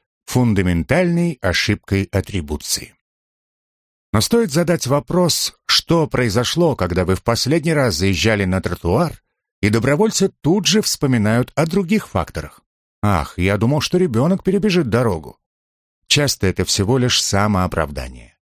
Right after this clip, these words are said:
но не всегда. Могут быть какие-то более общие вещи, которые ведут к ошибкам.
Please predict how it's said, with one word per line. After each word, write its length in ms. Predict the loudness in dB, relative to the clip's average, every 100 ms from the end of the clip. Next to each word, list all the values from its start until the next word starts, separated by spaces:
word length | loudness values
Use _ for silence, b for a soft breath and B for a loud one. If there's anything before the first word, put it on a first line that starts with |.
| _ _
но 160 | 0 2
не 140 | 2
всегда. 480 | 0 -2 -4 -8 -12 _ _ _ _ _ 2
Могут 320 | 2 4 2
быть 160 | 0
какие-то 440 | 0 0 0 0 2
более 280 | 2 2 2
общие 440 | 0 0 -2 0
вещи, 280 | 0 0 0
которые 400 | -2 0 0 0
ведут 240 | 0 -2
к 60 | -2
ошибкам. 560 | -2 0 -2 -6 -10